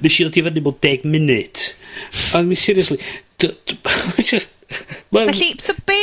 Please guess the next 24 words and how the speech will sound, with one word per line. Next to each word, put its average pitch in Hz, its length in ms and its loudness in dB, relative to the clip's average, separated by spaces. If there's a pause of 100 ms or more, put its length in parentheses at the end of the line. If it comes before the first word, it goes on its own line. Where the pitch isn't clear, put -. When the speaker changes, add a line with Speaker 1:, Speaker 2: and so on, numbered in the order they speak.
(160)
Speaker 2:
be 403 140 2 (180)
sydd 440 340 0
yn, 311 160 2 (320)
yy, - 160 -2
be 339 160 0
sydd 403 160 0
wedi 294 180 -2
cael 247 220 -2
ei 226 100 0
ryddhau? 180 600 -2 (460)
Yym, 185 440 0
o 202 80 4
Speaker 1:
Wel, 196 60 6
yr 202 80 4
Speaker 2:
ran 202 100 0
Speaker 1:
adroddiad 196 480 2
ydi 151 240 0
bod 135 240 0
sgin, 135 480 0
yy, 135 160 2
yy, 143 160 0
ma'r 156 160 2
adroddiad, 160 400 0
yy, 131 100 -4